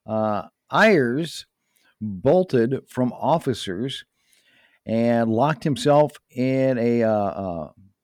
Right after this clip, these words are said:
uh, medical room on Monday. When officers got into the room, well, guess what? Ayers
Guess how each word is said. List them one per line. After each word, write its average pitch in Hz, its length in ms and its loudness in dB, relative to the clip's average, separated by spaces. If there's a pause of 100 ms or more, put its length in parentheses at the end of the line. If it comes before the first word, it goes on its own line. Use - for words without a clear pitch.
(120)
uh, 82 200 -8
medical 120 480 2
room 98 460 -6 (140)
on 101 180 -4
Monday. 117 560 -2 (920)
When 98 140 -4
officers 107 500 -6
got 120 240 4
into 156 220 4
the 131 100 2
room, 151 560 0 (400)
well, 147 480 0
guess 143 260 -4
what? 165 400 4 (440)
Ayers 113 500 -4